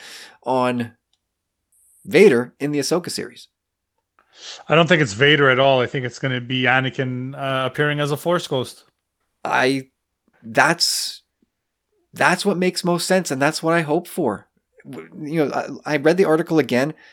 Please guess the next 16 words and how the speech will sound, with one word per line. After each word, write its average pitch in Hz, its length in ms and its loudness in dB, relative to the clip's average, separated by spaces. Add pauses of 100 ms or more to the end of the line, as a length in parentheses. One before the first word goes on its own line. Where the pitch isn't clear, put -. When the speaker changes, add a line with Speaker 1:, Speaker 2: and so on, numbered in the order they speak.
(160)
Speaker 1:
I'm - 60 -16
like, 120 120 -8
"No, 170 160 -2
they, 143 120 0
they, 135 280 -8
it 147 120 -8
specifically 160 680 -2
writes 147 240 2
Darth 127 260 -2
Vader," 143 260 2
and 117 180 -8
I 113 40 -4
hope 151 240 -6
that's 170 180 -4
just - 220 -2
something 156 420 -4